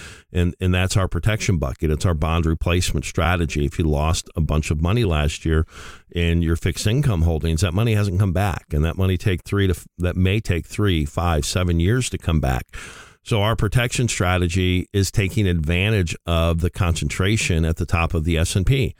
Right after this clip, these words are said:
So currently, uh, you know, the strategy, if you've talked with us in the past, you know it's a fifteen to thirty to forty percent, maybe fifty percent allocation to a lot of portfolios,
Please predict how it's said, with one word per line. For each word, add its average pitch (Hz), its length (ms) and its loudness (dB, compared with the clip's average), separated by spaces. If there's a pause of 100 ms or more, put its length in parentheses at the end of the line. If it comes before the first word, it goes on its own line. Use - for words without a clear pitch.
(440)
So 87 600 0
currently, 90 960 0
uh, 82 320 2
you 90 80 0
know, 87 100 2
the 85 80 2
strategy, 82 600 0
if 85 140 -2
you've 78 160 -2
talked 82 360 -2
with 85 160 0
us 82 260 0
in 85 60 0
the 78 100 2
past, 76 460 -2
you 82 80 0
know 82 280 2
it's - 180 -4
a 76 180 2 (460)
fifteen 90 800 0
to 80 300 0 (300)
thirty 92 340 2
to 82 80 0
forty 87 360 0
percent, 85 540 0
maybe 85 320 2
fifty 92 340 0
percent 87 320 0
allocation 80 640 0
to 85 140 0
a 82 40 2
lot 80 220 0
of 73 60 -2
portfolios, 87 760 0